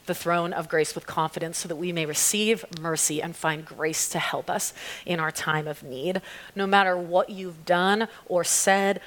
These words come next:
no matter what's been done to you, you can approach the throne of grace. You can approach God with confidence, trusting that you will receive his mercy and his love and his help.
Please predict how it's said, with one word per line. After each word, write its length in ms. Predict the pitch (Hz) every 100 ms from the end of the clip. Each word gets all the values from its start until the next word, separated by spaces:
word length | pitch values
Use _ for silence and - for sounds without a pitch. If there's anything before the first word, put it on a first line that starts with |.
| -
no 80 | 190
matter 280 | 185 180 165
what's 320 | 165 180 -
been 260 | - 220 190
done 280 | 175 165 156
to 260 | - 214
you, 200 | 220 208
you 220 | 190 190
can 180 | 214 220
approach 640 | 175 - - - 202 - -
the 100 | 196
throne 480 | - 165 170 180 180
of 200 | 165 165
grace. 360 | 151 151 -
You 100 | 190
can 140 | 208 170
approach 500 | - - 202 - 180
God 300 | 175 170 156
with 160 | -
confidence, 800 | - - 151 - - 123 214 - - - -
trusting 640 | - - 180 170 - 156 185 - - - -
that 140 | 185
you 180 | 165 170
will 100 | 160
receive 480 | 151 151 - 147 147
his 240 | 160 143
mercy 480 | 156 120 - - 185 - - -
and 140 | 165 165
his 180 | 151
love 260 | 147 147 120
and 120 | 151
his 140 | 180 -
help. 300 | - -